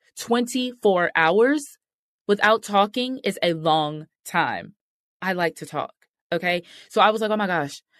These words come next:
I'm not gonna be able to say anything to this man for twenty-four hours." Now, he didn't mean, like,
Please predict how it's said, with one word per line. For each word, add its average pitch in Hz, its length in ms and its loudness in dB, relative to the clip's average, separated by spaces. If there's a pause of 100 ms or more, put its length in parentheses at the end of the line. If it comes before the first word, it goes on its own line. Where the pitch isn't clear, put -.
(100)
I'm 208 100 2
not 240 140 4
gonna 233 120 2
be 202 80 2
able 170 140 -4
to 170 60 -8
say 165 220 0
anything 208 380 -2
to 185 80 -4
this 156 160 -14
man 165 220 -4
for 165 120 -14
twenty-four 165 420 -2
hours." 147 460 -2 (200)
Now, 214 120 0
he 285 120 4
didn't 233 280 0
mean, 175 220 -2
like, 147 180 -4